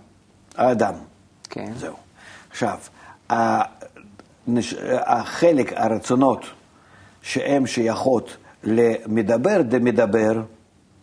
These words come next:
Speaker 1: מלכות דמלכות, בוא נגיד כך, או כתר דכתר, זה לא חשוב איך אתה מדבר, לפי האורות ולפי, או לפי הכלים. הנשמ-, הרצונות האלו הם, אה,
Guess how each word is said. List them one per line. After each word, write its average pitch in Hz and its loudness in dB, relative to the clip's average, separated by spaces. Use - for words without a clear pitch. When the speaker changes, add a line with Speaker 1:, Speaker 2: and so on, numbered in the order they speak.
Speaker 1:
מלכות 113 2
דמלכות, 107 -4
בוא 92 -10
נגיד 90 -14
כך, - -8
או 104 2
כתר 147 4
דכתר, 117 0
זה 143 0
לא 160 2
חשוב 127 -4
איך 127 -6
אתה 127 -4
מדבר, 113 -2
לפי 104 -4
האורות 123 0
ולפי, 107 -2
או 110 -2
לפי 104 -4
הכלים. 90 -8
הנשמ-, 127 0
הרצונות 127 2
האלו 151 0
הם, 156 2
אה, 127 4